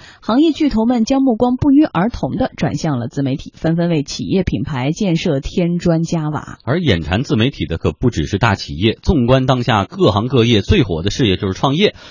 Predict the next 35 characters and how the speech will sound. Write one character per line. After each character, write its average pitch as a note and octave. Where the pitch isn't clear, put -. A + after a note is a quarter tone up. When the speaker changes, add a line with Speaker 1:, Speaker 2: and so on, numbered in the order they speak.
Speaker 2:
最 G#3+
热 E3+
的 A2
创 C3+
业 A#2+
项 A2+
目 F2
自 -
媒 G#2
体 D#2
绝 A#2
对 G3+
是 G#2+
榜 E2+
上 A#2+
有 F2
名。 D#2
前 C3
几 B2+
天 C3+
电 C#3+
影 G#2+
类 A#2
大 A2
号 G2+
“毒 C#3+
舌 B2
电 D3
影” D#2+
完 F#2
成 G#2+
A B2+
轮 G#2+
融 G2+
资， C3